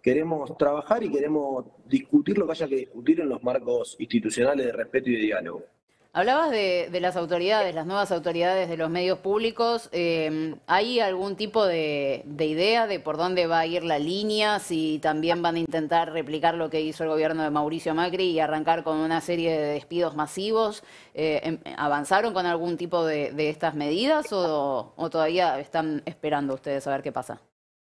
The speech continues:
Speaker 1: Mira, so-, eh, en Radio Nacional se, no se renovaron algunos contratos, por lo tanto mañana tenemos una radio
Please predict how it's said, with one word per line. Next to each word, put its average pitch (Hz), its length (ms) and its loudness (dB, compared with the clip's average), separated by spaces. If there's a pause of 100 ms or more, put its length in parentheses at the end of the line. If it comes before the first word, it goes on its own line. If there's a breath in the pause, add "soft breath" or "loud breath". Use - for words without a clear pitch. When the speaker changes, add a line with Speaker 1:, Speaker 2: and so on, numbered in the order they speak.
(960)
Speaker 1:
Mira, 156 320 4
so-, - 340 0
eh, 151 460 0
en 147 100 2
Radio 196 200 2
Nacional 208 640 -2
se, 156 380 0
no 160 120 -4
se 165 120 0
renovaron 160 380 0
algunos 147 260 -2
contratos, 175 720 -2 (340)
por 120 160 2
lo 131 80 8
tanto 147 240 0
mañana 147 300 0
tenemos 156 360 0
una 135 440 0
radio 131 680 0